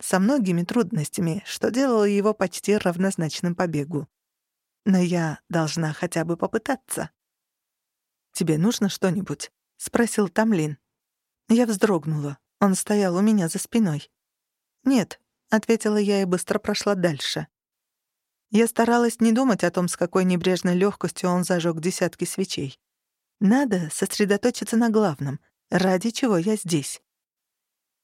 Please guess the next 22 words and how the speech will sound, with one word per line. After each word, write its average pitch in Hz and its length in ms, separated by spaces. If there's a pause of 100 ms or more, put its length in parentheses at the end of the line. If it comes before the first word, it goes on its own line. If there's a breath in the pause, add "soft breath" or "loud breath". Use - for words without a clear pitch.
(120)
Читать 330 560 (100)
я 214 240
могла 220 340
только 226 400
по - 120
слогам, 202 640 (280)
однако 180 500
вина 180 460
за 185 280
это 185 420 (380)
лежала 170 520
не 190 120
только 269 300
на 156 140
мне. 143 300 (580)
Мать 277 360
не 202 100
занималась 175 680
моим 240 300
образованием, 214 800 (420)
сестрам 220 540
отец 214 340